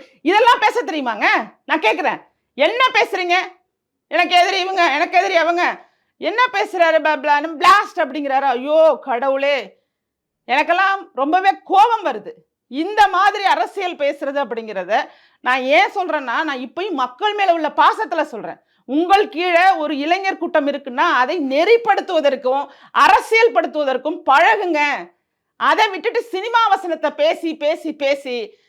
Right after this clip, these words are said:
மறுபடியும் அவங்கள பின்னோக்கி கொண்டு போகாதீங்க. அதுதான் என்னுடைய தாழ்மையான வேண்டுகோளா வேணாலும் வச்சுக்கோங்க. நான் கோவத்துல பேசினாலும் நியாயத்தை தான் பேசுவேன்.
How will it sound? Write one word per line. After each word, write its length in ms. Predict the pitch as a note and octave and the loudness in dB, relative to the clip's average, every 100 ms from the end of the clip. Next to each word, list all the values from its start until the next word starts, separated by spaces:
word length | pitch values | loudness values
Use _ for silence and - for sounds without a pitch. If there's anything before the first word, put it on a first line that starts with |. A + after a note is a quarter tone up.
| _ | _
மறுபடியும் 560 | A#3 C4 F#4 F#4+ A4+ A#4+ | -2 0 2 2 2 0
அவங்கள 220 | E4+ C#4+ C4+ | 0 -2 -2
பின்னோக்கி 480 | D4+ E4 F#4+ G4 G#4+ | -2 2 2 0 -2
கொண்டு 220 | E4 C#4+ | -2 -2
போகாதீங்க. 580 | - B3+ A3+ F#3+ F3+ F3+ D#3+ - _ _ _ _ - | -2 -2 -2 -4 -6 -10 -10 -14 _ _ _ _ -6
அதுதான் 320 | A#3 F4 B4+ | -6 0 0
என்னுடைய 260 | G4 D#4 C#4 | 2 2 4
தாழ்மையான 520 | C#4 C4+ F4 F4+ F4 G4 | 4 4 4 2 2 2
வேண்டுகோளா 480 | C#4 F4 G4 F4+ E4 | 2 0 2 2 4
வேணாலும் 220 | D#4 D#4+ | 2 0
வச்சுக்கோங்க. 400 | C#4 - G3+ E3+ - _ _ - | -4 -8 -12 -12 -12 _ _ -4
நான் 160 | C4 | 0
கோவத்துல 500 | E4+ F#4+ A4 G#4+ E4 | 6 6 6 2 0
பேசினாலும் 460 | D#4 D#4 D#4 F4 G4 | 2 0 2 2 2
நியாயத்தை 440 | C#4 D4+ G#4 G4+ | 0 2 0 0
தான் 160 | E4+ F4+ | -2 -2
பேசுவேன். 420 | C4+ C4 F#3+ C3 | -4 -8 -14 -18